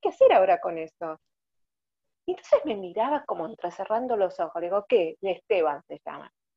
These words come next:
Me dice, "¿Qué? ¿Qué pasa?". Me dice, "¿Sabes que ahora que me decís? Hace poco me, me encontré con mis compañeros de la primaria a través del Facebook, y hay una compañera que algo me dijo, que no, que no sé qué está haciendo con libros".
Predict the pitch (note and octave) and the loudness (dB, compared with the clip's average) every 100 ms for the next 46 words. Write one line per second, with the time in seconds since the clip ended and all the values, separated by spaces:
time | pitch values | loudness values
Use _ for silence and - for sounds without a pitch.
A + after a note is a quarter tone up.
0 | _ _ _ _ _ _ _ - A3+ - | _ _ _ _ _ _ _ -8 -8 -4
1 | A#4+ A#4+ B4+ E4 G4+ G#4+ D#4 - G3 F#3 | -2 6 8 8 4 4 4 4 2 2
2 | A3 - A#3+ - _ _ - - - - | -4 -2 -2 -4 _ _ -20 -18 -6 0
3 | F3+ A3+ G3+ F#3 D#3+ D3+ D3+ - - C4+ | 2 2 0 -4 -6 -8 -10 -10 -6 -4
4 | D4 _ - F4 F4 E4 C4+ C#4 B3+ F#3 | -4 _ -12 -6 -6 2 2 4 0 0
5 | E3+ - F#3+ F3+ G3 F#3+ F#3 C#4 B3 F#3+ | -6 -6 -6 -4 -2 -2 -4 -4 -4 -4
6 | - - E3+ E3+ E3+ A3+ A#3+ F#3+ E3+ D#3+ | -10 -6 -6 -4 -4 -2 -2 -2 -2 -2
7 | - G3+ A#3+ D#4 G3 E3+ D#3+ E3+ F3 A#3+ | -2 -4 -2 -2 -2 -4 -2 -2 -2 0
8 | C#4+ C#4+ - F#4 C#4+ C4+ D#4 F#4 _ _ | -2 -2 -2 -2 -2 -6 -6 -6 _ _
9 | _ _ _ _ _ _ _ _ _ _ | _ _ _ _ _ _ _ _ _ _
10 | _ - C5 C#5+ D4 G3 - E3+ D3+ D#3 | _ -8 -4 -4 -6 -10 -10 -10 -10 -10
11 | G#3+ D4 - A3+ B3+ C5 - G#3+ E3+ D#3 | -8 -8 -8 -6 -4 -6 -4 -4 -4 -8
12 | D3+ D#3+ D3+ - F3 D#3+ - - F3 F#3 | -6 -8 -8 -12 -6 -6 -6 -10 -10 -10
13 | - A3 A#3+ C#4 F#4+ F#4+ - G#3 - A3+ | -8 -6 -4 -6 -6 -8 -6 -6 -4 -4
14 | G#3 F#3+ E3 D3 C3 C3+ C#3 - | -2 -2 -2 -6 -6 -2 -4 -4